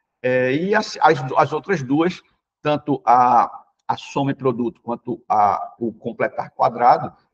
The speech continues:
eles são formas alternativas pra você resolver mais rápido. E essa última aqui, muito bonita, né, muito elegante,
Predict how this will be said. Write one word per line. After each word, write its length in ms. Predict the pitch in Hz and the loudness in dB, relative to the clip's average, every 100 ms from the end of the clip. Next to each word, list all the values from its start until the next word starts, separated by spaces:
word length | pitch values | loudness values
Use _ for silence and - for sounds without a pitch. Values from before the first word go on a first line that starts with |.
| - | -8
eles 360 | 113 127 139 - | -4 -4 -6 -6
são 220 | 131 120 | -4 -4
formas 400 | - 123 123 123 | -2 -2 0 0
alternativas 760 | 135 - 135 156 170 - 143 170 | 0 2 -2 -2 -6 -4 -4 -4
pra 140 | - | -6
você 240 | 143 139 127 | -8 -6 -4
resolver 360 | 127 117 117 | -2 -2 -2
mais 240 | 131 185 185 | 0 0 4
rápido. 480 | 117 - 147 165 - _ _ _ | 4 4 -2 -6 -6 _ _ _
E 160 | 127 131 | 4 4
essa 240 | 135 143 | 4 2
última 380 | 131 135 127 123 | 2 0 -4 -8
aqui, 200 | - 123 | -4 -6
muito 480 | 113 110 151 - 120 | -4 -4 -4 -4 -8
bonita, 540 | 117 107 143 - 110 | -8 -6 -6 -8 -10
né, 100 | 104 | -8
muito 300 | 107 135 - | -8 -6 -2
elegante, 600 | 120 135 117 135 - - | -2 0 0 -2 -4 -12